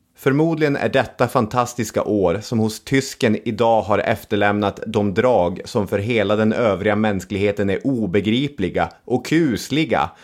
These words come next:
och som är främmande från den normala tyska folkkaraktären. Detta hämningslösa, cyniska fantasteri, denna nihilistiska förtjusning i det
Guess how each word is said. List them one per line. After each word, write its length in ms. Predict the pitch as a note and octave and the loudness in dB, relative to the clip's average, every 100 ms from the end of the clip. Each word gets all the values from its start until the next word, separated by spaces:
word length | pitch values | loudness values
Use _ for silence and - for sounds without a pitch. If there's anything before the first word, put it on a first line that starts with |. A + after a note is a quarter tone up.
| - | -20
och 260 | - - B2+ | -12 -4 -2
som 120 | C3 | 0
är 40 | |
främmande 840 | B2 - D3+ D3 G#2+ B2 D3+ A#2+ F#2+ | -2 -2 0 2 2 2 2 2 0
från 180 | A2+ A2 | 0 2
den 140 | G#2+ | 2
normala 480 | A2 G#2+ G2+ F#2 F#2+ | 2 2 2 0 0
tyska 360 | B2+ A2+ - | -2 -4 -6
folkkaraktären. 1160 | G2+ A#2+ F#2+ - F#2+ F2+ - C3+ C3+ G2 G1+ - - _ _ _ | -4 -2 -2 -4 -4 -4 -2 0 2 0 -4 -10 -16 _ _ _
Detta 300 | - D#3 D#3 | -2 -2 0
hämningslösa, 960 | E3 F3 C#3 B2+ A2 B2+ C#3+ C#3+ F#2 C#2+ | 0 2 2 2 0 0 0 0 -2 -2
cyniska 840 | - - E3+ F3+ C3+ G#2 - D2 - | -4 -2 0 2 2 0 -2 -4 -2
fantasteri, 920 | C3+ B2+ C3+ B2+ - B2 D#3+ A#2+ C#3 - - - | -2 0 -2 -2 0 0 0 -6 -10 -12 -20 -18
denna 300 | A2+ D3+ D3 | -4 0 2
nihilistiska 880 | E3 D#3 F3 F3+ G#3+ - D#3+ - C#3 | 0 0 2 2 0 -2 -4 0 0
förtjusning 800 | C#3 B2 E3 G3 - A#2+ G2+ - | 0 0 0 0 -2 -2 0 -2
i 100 | |
det 120 | C#3 | -2